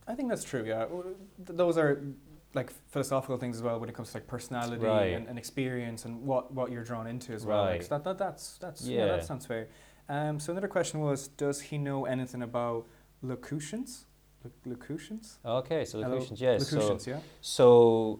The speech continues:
Speaker 2: um, a, a, a small bit, you know,
Speaker 1: Okay.
Speaker 2: I, you know, if I'm talking about, so it would be, um, a word that comes from God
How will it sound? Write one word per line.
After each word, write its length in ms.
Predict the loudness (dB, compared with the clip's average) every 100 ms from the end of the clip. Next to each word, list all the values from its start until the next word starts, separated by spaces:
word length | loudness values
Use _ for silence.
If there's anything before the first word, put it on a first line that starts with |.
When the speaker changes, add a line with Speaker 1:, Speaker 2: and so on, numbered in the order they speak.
| -8
Speaker 2:
um, 400 | -2 0 0 -2 -4
a, 320 | -4 -2 0 2
a, 40 |
a 40 |
small 360 | 2 4 6 8
bit, 320 | 8 6 4 -8
you 140 | -2 2
know, 180 | 6 6
Speaker 1:
Okay. 220 | 4 2
Speaker 2:
I, 60 |
you 120 | 2 4
know, 140 | 4
if 80 | 4
I'm 320 | 2 -2 -6
talking 320 | 0 0 0
about, 180 | -4 -4
so 200 | -2 0
it 80 | 2
would 280 | 2 0 0
be, 500 | 2 2 0 -4 -8 -20 -20 -18 -8
um, 320 | -4 -4 -2
a 80 | 0
word 340 | 6 8 8 6
that 120 | 0
comes 220 | -2 -4
from 200 | -6 -4
God 420 | 0 2 2 0